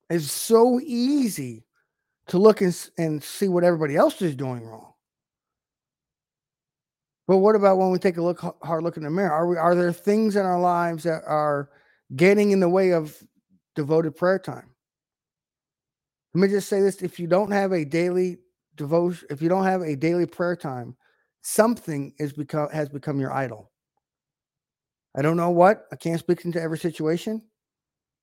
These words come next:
But if you don't have prayer time sometime during the day, then something in your life is an idol, for instance.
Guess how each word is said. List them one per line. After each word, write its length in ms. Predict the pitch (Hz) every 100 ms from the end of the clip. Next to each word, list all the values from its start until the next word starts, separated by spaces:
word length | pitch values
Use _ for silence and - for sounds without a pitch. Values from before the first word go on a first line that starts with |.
| _ _ _ -
But 140 | 160 170
if 200 | 190 196
you 80 | 202
don't 200 | 196 196
have 260 | 196 185
prayer 260 | 196 196 190
time 400 | 196 185 185 175 _ _ _
sometime 1160 | - - 190 226 285 277 240 - 165 147 143 135
during 280 | 131 127
the 120 | 123 120
day, 320 | 117 127 151 _ _ _ _ _ _ _ _ _ _
then 200 | 175 175
something 480 | 226 233 240 214 190
in 120 | 185
your 140 | 180
life 380 | 170 170 165 165
is 120 | 147
an 80 | 147
idol, 220 | 143 143
for 180 | 131 131
instance. 500 | 120 - _ _